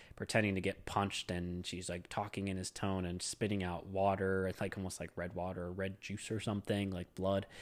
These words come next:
And that's a good scene right there, but that's when, like I said, the violence starts, when the dad finds out about the videotapes, and she confesses to watching them, and then he just real, like, <laughs> very,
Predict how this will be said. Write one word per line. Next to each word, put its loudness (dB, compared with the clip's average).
And 6
that's 2
a 6
good 2
scene 0
right -2
there, 6
but 0
that's 4
when, 2
like -6
I -6
said, -4
the -2
violence 6
starts, -2
when -2
the -4
dad 2
finds -4
out 4
about -4
the -6
videotapes, -4
and -2
she 0
confesses 4
to -2
watching 0
them, 0
and -2
then 0
he 0
just -2
real, 6
like, 0
<laughs> -6
very, 10